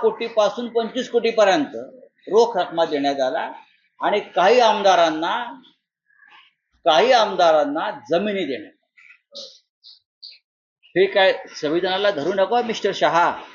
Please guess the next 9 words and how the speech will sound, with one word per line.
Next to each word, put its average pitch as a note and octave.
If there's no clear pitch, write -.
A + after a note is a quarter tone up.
आपण E3+
जे F3+
परिपत्रक F#3
काढलं D#3
पंचवीस D3+
जून E3+
संविधान D#3
हत्या C#3+
दिवस D3+